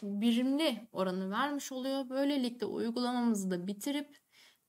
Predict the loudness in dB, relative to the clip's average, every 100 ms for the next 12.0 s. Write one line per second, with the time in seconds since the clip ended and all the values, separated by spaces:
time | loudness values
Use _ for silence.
0 | 0 4 4 2 2 4 2 0 0 0
1 | -2 0 -2 0 0 0 -2 -4 _ _
2 | _ _ -8 -4 -4 -2 0 2 0 0
3 | -4 -2 -4 -6 _ _ _ _ _ _
4 | _ _ _ _ _ _ _ _ _ _
5 | _ _ _ _ _ _ _ _ _ _
6 | _ -20 -20 -20 -20 -8 0 2 0 -4
7 | -16 _ _ 0 2 4 6 4 2 -2
8 | -2 -4 -6 -4 -4 -2 0 2 2 2
9 | 2 2 4 4 4 2 0 -6 -6 0
10 | 2 2 0 0 0 -2 -4 -10 -20 -20
11 | -6 -2 0 0 -2 -4 -4 -2 -4